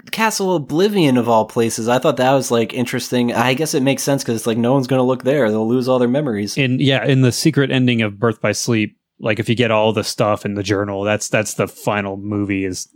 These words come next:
Speaker 2: she takes him there. Uh, but it's, it's actually the land of departure.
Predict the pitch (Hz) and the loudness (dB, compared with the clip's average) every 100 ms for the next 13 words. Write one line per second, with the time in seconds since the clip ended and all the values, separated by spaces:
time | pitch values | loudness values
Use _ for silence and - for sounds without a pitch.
0 | - 139 135 107 110 - 104 101 104 98 | -12 -6 -4 -2 -4 -4 -6 -2 -2 -2
1 | 95 _ _ _ - 123 107 101 120 110 | -8 _ _ _ -4 0 0 0 0 0
2 | - - _ _ - 135 - - 143 143 | -4 -12 _ _ -6 -4 -6 -2 -2 0
3 | 147 123 113 123 113 104 - 120 113 107 | -2 0 0 0 0 -2 -2 -2 -2 -4